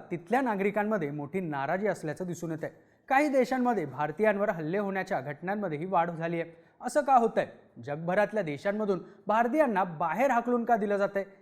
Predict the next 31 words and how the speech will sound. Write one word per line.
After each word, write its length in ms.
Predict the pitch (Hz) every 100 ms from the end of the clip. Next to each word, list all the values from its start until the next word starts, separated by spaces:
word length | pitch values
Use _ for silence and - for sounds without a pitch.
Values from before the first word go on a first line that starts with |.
| _
त्याची 260 | 143 143 262
स्टोरी 280 | 247 240 220
सांगणारा 420 | 220 208 214 165 - -
हा 100 | 202
व्हिडिओ. 260 | 180 147 143 - _ -
नमस्कार, 400 | 175 190 208 -
मी 180 | 143 208
अनिकेत 320 | 196 196 254 254 - -
आणि 160 | 262
तुम्ही 240 | 247 285 320
पाहताय 360 | 240 - 185
बोलबिडू. 460 | 208 190 151 - -
सध्या 260 | 214 214
कोणकोणत्या 580 | 302 233 220 226 247 247
देशात 360 | 240 226 214 139 120
भारतीयांविरोधात 720 | 139 143 208 220 214 208 147 127 -
हालचाली 420 | 127 - 214 240
सुरू 180 | - 175
आहेत 220 | 151 -
ते 80 | 214
बघूयात. 280 | 170 139 113 - _ _ -
सध्या 240 | 277 254 339
अमेरिकेतून 640 | 196 196 240 240 233 214 135
भारतीयांना 540 | 131 165 165 247 196
मोठ्या 300 | 156 160 165
प्रमाणावर 480 | 202 180 202 208 156
बाहेर 320 | 165 160 170
काढण्यात 380 | 240 208 170 180
आल्याचं 320 | 165 190 -
पाहायला 380 | 165 185 165 160
मिळतंय. 300 | 160 151 147